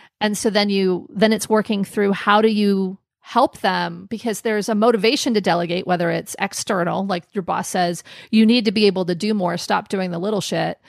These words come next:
or it could be internal, like, "I'm overwhelmed, I have too much to do, I wanna delegate some of this stuff, but it's so hard 'cause people are bad. They just,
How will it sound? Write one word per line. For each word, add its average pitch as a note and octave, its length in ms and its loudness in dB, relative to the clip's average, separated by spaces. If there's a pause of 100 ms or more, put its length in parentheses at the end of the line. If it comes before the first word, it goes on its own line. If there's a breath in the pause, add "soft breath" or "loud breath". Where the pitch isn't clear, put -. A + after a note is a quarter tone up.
(320 loud breath)
or G#3+ 180 2
it G3 60 -6
could C4 140 -4
be C#4+ 120 -4
internal, A#3 560 -4
like, F3 220 0
"I'm G3 160 0
overwhelmed, F#3 540 2
I F3+ 60 2
have F3 120 0
too - 160 -6
much F#3+ 240 -4
to - 140 -2
do, G#3+ 380 2
I F#3 120 -2
wanna G3 240 0
delegate G3+ 460 0
some F3+ 160 -2
of E3+ 40 -2
this E3 140 -4
stuff, E3+ 420 -2
but G3 120 2
it's G3 160 -4
so G#3+ 180 0
hard G3+ 400 0
'cause G3 160 -6
people F#3+ 580 -2
are G3 120 2
bad. E3 420 2
They F#3+ 80 0
just, F3 300 -10